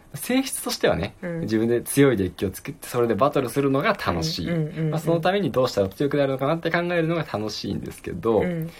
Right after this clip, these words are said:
Speaker 1: 一応ね、得点方法で、
Speaker 2: うん。
Speaker 1: まあ、若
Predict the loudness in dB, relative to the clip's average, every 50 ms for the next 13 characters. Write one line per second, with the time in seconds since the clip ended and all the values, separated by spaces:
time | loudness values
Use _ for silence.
0 | -20 -20 -20 -20 -20 -20 -20 -14 -8 -2 0 2 2 2 0 -2 -4 -10 -20 -20
1 | -20 -14 -10 -8 -8 -8 -6 -2 -2 -2 0 2 4 4 4 4 4 2 0 0
2 | 0 0 0 0 0 0 0 -2 -4 -6 -6 -6 -6 -6 -4 -4 -4 -2 -2 -4
3 | -4